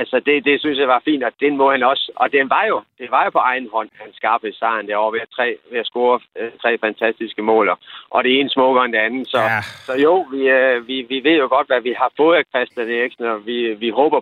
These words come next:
Speaker 1: på, at vi får det samme, når han nu kommer tilbage og bliver en, bliver en bestanddel af det. Altså, Hjulmand, øh, har jo stadigvæk gigantiske forhåbninger til Christian Eriksen,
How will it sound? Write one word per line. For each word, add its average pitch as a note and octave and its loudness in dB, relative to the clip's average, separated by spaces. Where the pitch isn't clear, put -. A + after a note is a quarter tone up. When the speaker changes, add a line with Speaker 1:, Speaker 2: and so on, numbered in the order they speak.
Speaker 1:
på, C#3 4
at B2+ -2
vi B2+ 0
får B2 2
det A#2 -4
samme, C3 -2
når A#2 0
han A#2+ 0
nu C3+ -2
kommer A#2 -2
tilbage A#2 0
og A2+ 0
bliver A2+ 0
en, G#2+ -6
bliver A2 0
en G#2+ -8
bestanddel A#2 0
af A#2 2
det. A2 -6
Altså, - -4
Hjulmand, C3+ 2
øh, G#2 -2
har A2 0
jo G#2 -6
stadigvæk B2+ 0
gigantiske A#2 -2
forhåbninger A2 2
til - -14
Christian G2 0
Eriksen, G#2 -2